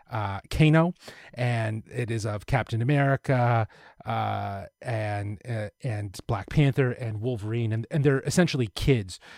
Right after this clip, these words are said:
dressed up as, as heroes, which is absolutely fantastic. Also, uh, I have been collecting the Unruly Industries, uh,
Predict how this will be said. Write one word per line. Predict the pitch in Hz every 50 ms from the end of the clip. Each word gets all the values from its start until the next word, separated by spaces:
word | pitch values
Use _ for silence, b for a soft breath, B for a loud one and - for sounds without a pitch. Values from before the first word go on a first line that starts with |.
| b b
dressed | - - 123 104 - -
up | 110 - -
as, | 80 107 101 98 92
as | - - 113 110 104 -
heroes, | - 127 113 98 98 98 92 -
which | 127 110 - 123
is | 110 92 - - _ _
absolutely | 123 113 101 - - - 104 107 104 101 101 104 101 98 - b b b b b b
fantastic. | - - - 131 104 92 98 - - 113 107 104 107 - - - 110 101 - - B B B B -
Also, | 190 196 - - 185 196 220 - - -
uh, | 151 151 151 147 -
I | 143 156 156
have | 123 151 151 151 139
been | 160 156 156
collecting | - - - 151 135 135 - - - 147 135 127 131 127 131 - 131 107 - -
the | 135 127 123 123 123 120 127 -
Unruly | - 135 123 127 117 120 127 127 123 123 120 120 127 -
Industries, | 131 123 113 123 117 - - - 117 113 113 110 110 107 101 - - - - - -
uh, | - - 107 104 101 101 101 98 101 98 98